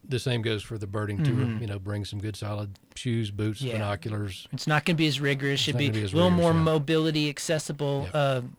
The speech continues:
Speaker 2: terrain there, but, but
Speaker 1: Yeah,
Speaker 2: yeah, it'll still
Speaker 1: for
Speaker 2: be
Speaker 1: sure.
Speaker 2: outside.
Speaker 1: That's right. It'll be outside. Yes, sir.
Speaker 2: Yeah.
Speaker 1: Yeah.
Speaker 2: And, uh, and so then that, uh, the hike, uh, the birding, uh, event, it, those things should end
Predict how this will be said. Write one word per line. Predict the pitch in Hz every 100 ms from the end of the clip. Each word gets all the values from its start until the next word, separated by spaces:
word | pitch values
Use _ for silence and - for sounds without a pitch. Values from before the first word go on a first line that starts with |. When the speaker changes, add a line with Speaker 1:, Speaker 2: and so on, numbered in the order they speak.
| -
Speaker 2:
terrain | - 165 143 143 147 135
there, | 131 127 127
but, | 123 123 -
but | 139 147
Speaker 1:
Yeah, |
Speaker 2:
yeah, | 131
it'll | 107
still | 233
Speaker 1:
for | 240
Speaker 2:
be |
Speaker 1:
sure. | 208
Speaker 2:
outside. | 196 - 156 120 123 - _ - - -
Speaker 1:
That's | 120
right. | 123 92 - -
It'll | 104
be | 107
outside. | 107 - 101 87
Yes, | 92
sir. | 151
Speaker 2:
Yeah. | 123 104 92
Speaker 1:
Yeah. | 95 85 - - - -
Speaker 2:
And, | 180 175 175
uh, | 160 165
and | 175
so | - 190
then | 156 240 240 226 - - -
that, | 156 190 196 - - -
uh, | 160 147 131
the | 139
hike, | - 190 190 - 151
uh, |
the | 139
birding, | 131 160 165 160 156
uh, | 143 139 131 127 _ -
event, | 151 135 156 165 -
it, | 156 -
those | 165 170 156
things | - 180 165
should | 147 - 165 165
end | 160 160 160